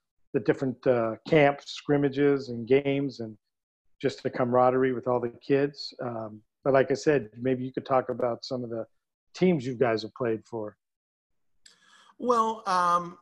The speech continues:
Speaker 2: I, I kinda wanted to go through mite, squirts, and then peewees, and then get to that. But I,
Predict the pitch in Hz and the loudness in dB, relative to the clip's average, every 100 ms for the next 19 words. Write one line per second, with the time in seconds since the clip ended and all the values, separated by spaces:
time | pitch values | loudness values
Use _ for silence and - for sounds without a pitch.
0 | - 151 156 202 160 - 226 233 196 185 | -12 -4 -2 0 -2 -2 -2 0 0 -2
1 | 165 165 147 143 131 143 143 - 147 143 | -4 -4 -4 -4 -2 -2 -6 -8 -4 -4
2 | 135 - 127 120 110 - 165 156 131 113 | -4 -10 -8 -8 -8 -10 -6 -4 -4 -4
3 | 110 139 147 120 - 98 98 107 - 123 | -4 -4 -4 -6 -6 -8 -8 -8 -6 -8
4 | - 113 | -6 -8